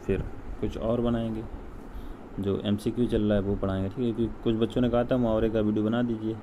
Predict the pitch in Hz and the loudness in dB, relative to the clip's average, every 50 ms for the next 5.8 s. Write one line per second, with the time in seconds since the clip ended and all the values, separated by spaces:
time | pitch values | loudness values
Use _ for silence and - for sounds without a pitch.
0 | - - 107 107 107 107 104 - - - - - - - - - - - - 107 | -8 -2 2 4 4 4 2 0 -10 -10 -8 -8 -8 -8 -8 -8 -8 -4 -4 -4
1 | 104 - 110 113 110 107 107 107 104 101 101 101 107 110 113 113 113 110 104 - | -2 0 0 2 2 4 4 4 4 2 2 2 0 0 0 0 0 -2 -2 -2
2 | - 120 101 101 - - - - - - - - - 120 107 104 104 98 - - | -4 -6 -6 -6 -8 -12 -12 -12 -12 -12 -10 -8 -2 0 4 4 4 4 2 -4
3 | - - - - - - 104 104 - 117 107 120 - 131 135 135 123 117 104 - | -12 -12 -12 -8 -4 -4 -4 0 0 0 0 2 2 4 4 4 4 4 2 2
4 | 101 95 92 95 95 95 95 98 98 - 120 120 135 131 127 120 120 113 110 110 | 0 2 2 2 0 2 0 0 0 0 0 2 2 0 2 2 2 2 2 0
5 | 110 107 - 104 101 101 101 95 98 95 95 95 92 - - | 0 -2 -2 -2 0 0 0 -2 -2 -2 -2 -2 -2 -2 -4